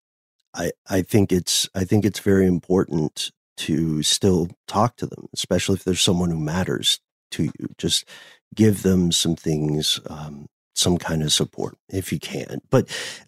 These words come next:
a-, again, these are the three main form, <laughs> these three main definitions of death. How long will that be the case?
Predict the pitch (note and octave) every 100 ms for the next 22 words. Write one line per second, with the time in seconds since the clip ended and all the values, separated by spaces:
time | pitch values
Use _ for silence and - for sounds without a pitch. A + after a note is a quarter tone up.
0 | - D#3 - - D#2 D#2 F3 D#3+ C#3 D#2
1 | A2 E3 C3+ D#3+ D#3+ - A#2+ A#2 A2+ -
2 | - G2+ G#2+ A2 A2+ G#2 - F2+ F#2 F2+
3 | F2+ - A2 C3 B2 G#2+ - B2+ G#2+ G#2+
4 | G#2+ G2+ A2+ G2+ G#2+ G#2 - G#2 F2+ -
5 | B2+ B2 - - - A#2+ C3 C3 A#2 A#2
6 | B2 B2+ A2 A2 C3+ B2+ -